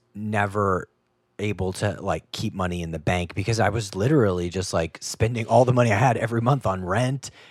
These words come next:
and then anything else that I would have to do.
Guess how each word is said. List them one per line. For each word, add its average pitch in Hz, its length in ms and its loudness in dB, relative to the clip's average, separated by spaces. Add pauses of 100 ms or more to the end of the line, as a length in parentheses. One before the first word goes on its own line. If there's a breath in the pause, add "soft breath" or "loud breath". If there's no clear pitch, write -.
(160 loud breath)
and 113 240 2
then 113 340 2 (300)
anything 120 360 4
else 120 260 4
that 117 140 6
I 98 80 4
would 98 140 2
have 98 180 -2
to 101 80 -8
do. 85 400 -4